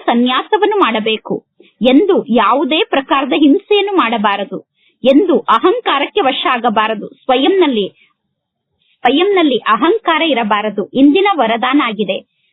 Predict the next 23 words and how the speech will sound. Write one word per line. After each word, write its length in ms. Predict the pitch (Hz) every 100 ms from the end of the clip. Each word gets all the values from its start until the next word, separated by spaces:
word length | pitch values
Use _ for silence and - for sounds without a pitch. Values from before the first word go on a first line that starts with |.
| _
ಅವಿನಾಶಿ 720 | 233 233 320 339 403 - 453 466
ಅಧಿಕಾರ 500 | 226 233 320 - 247 226
ಮತ್ತು 300 | 226 269 - 185 196
ಬೇಹದ್ದಿನ 640 | 262 262 359 311 254 381 415
ಅಧಿಕಾರದ 640 | 311 233 320 - 277 285 220 -
ಖುಷಿ 320 | 339 - 440
ಮತ್ತು 280 | 440 330 -
ನಶೆಯ 340 | 339 247 - 359
ಮೂಲಕ 360 | 302 240 240 208 - - _ _ -
ಸದಾ 240 | 262 269 403
ನಿಶ್ಚಿಂತರಾಗಿರಿ. 880 | 349 - - 427 415 370 233 214 196 160 _ _ _ -
ಜಗತ್ತಿನಲ್ಲಿ 760 | 185 247 - - 403 330 262 208
ಅನೇಕ 380 | 220 247 277 415 440
ಪ್ರಕಾರದ 540 | 349 240 269 254 226 190 -
ಪರಿಶ್ರಮವನ್ನು 680 | 262 359 - 427 415 403 415
ಪಟ್ಟ 280 | - 269 -
ನಂತರ 360 | 392 294 294 247 196 - _ _
ಅಧಿಕಾರವನ್ನು 800 | - 233 381 - 370 392 440 440
ಪಡೆದುಕೊಳ್ಳುತ್ತಾರೆ. 840 | 453 254 240 - 240 240 - 214 202 -
ಅಧಿಕಾರವನ್ನು 720 | 226 320 - 330 392 415 415
ಪಡೆದುಕೊಳ್ಳಲು 640 | 302 254 311 320 254 233
ಜಗತ್ತಿನ 500 | 196 233 269 302 359 330
ಜನ 200 | 269